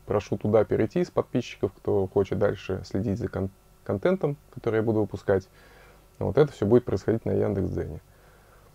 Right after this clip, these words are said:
М, сразу хочу сказать, что никакой монетизации у меня нету, спонсорства нету, поэтому в целом мне на YouTube как бы, <laughs> ну, не то что пофигу, то есть я ничего такого не теряю,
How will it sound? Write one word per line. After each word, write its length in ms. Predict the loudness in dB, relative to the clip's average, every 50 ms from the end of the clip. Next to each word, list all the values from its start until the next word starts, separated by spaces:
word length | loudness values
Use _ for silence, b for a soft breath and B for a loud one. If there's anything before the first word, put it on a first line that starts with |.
| -20 -14 -8
М, 480 | -6 -6 -4 -4 -4 -6 -6 -8 -10 -8
сразу 300 | 0 6 8 8 8 6
хочу 220 | 4 0 -2 -2
сказать, 400 | -2 2 2 4 6 8 6 6
что 560 | 6 0 -4 0 4 4 6 6 4 4 2 -2 -6 -8 -2
никакой 540 | 2 4 4 6 6 6 6 8 8 8 8
монетизации 840 | 6 4 2 0 -2 -2 -2 2 6 6 6 6 6 2 -4 -4
у 20 |
меня 160 | -2 -2 0 0
нету, 460 | 0 0 0 0 0 0 0 0 -2
спонсорства 760 | -4 -2 2 4 4 4 2 -2 -8 -12 -12 -12 -8 -6 -4
нету, 420 | -2 0 0 0 0 0 -2 -2 -2 0
поэтому 440 | 0 2 2 2 0 -4 -6 -6 -8 -10
в 40 | -14
целом 380 | 0 4 6 6 6 6 4 2
мне 120 | 0 0
на 120 | 0 0 0
YouTube 360 | 0 0 2 2 0 0 0
как 160 | -4 -4 -2
бы, 220 | -2 -2 -2 -4 -6 -10 -18
<laughs> 140 | -20 _ _
ну, 120 | -10 -6 -2 0
не 80 | 0 4
то 160 | 4 4 4
что 160 | 4 2 2
пофигу, 540 | 4 4 4 4 4 2 0 -2 -2 -4 b b b b b b b b b b -6
то 40 | -6
есть 140 | -4 2
я 180 | 6 6 6 8
ничего 240 | 6 4 4 4 4
такого 360 | 4 4 4 4 4 4 4
не 120 | 4 0
теряю, 480 | 0 0 2 2 4 4 6 4 4